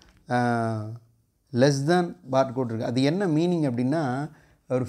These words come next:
ஃபேவரபிள் டெம்பரேச்சர்னு அர்த்தம். Less or equal-ங்கிறது மீனிங். இது வந்து ஒரு ஃபேவரபிள் டெம்பரேச்சர், less or, நல்லா கவனிக்கணும்,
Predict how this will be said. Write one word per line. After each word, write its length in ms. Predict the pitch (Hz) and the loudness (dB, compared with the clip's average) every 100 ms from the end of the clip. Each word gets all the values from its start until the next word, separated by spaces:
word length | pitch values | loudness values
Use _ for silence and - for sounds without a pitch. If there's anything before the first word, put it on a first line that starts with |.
| - | 0
ஃபேவரபிள் 500 | 175 190 190 175 175 | 2 2 2 0 0
டெம்பரேச்சர்னு 460 | 147 131 127 120 139 | -2 -2 -2 -2 -2
அர்த்தம். 420 | 117 95 156 175 | -2 -4 -6 -6
Less 440 | 120 113 156 156 - | -2 0 0 0 2
or 20 | |
equal-ங்கிறது 840 | 170 147 151 147 147 131 117 117 147 | 4 4 0 0 -2 0 -2 -2 0
மீனிங். 260 | 120 107 110 _ _ _ _ _ _ _ _ _ _ _ _ _ _ _ | -2 -4 -10 _ _ _ _ _ _ _ _ _ _ _ _ _ _ _
இது 140 | - 135 | 2 4
வந்து 200 | 139 196 | 4 4
ஒரு 140 | 160 - | 2 2
ஃபேவரபிள் 500 | 147 160 160 156 151 | 2 4 2 0 0
டெம்பரேச்சர், 680 | 143 113 127 113 143 180 247 - | -2 0 -2 -2 -4 -6 -10 -12
less 440 | 120 113 135 - - | -2 0 0 -2 -4
or, 320 | 160 185 220 _ _ _ _ - | -2 -2 -6 _ _ _ _ -4
நல்லா 280 | 135 139 127 | 0 2 2
கவனிக்கணும், 380 | 123 117 110 | 0 -2 -4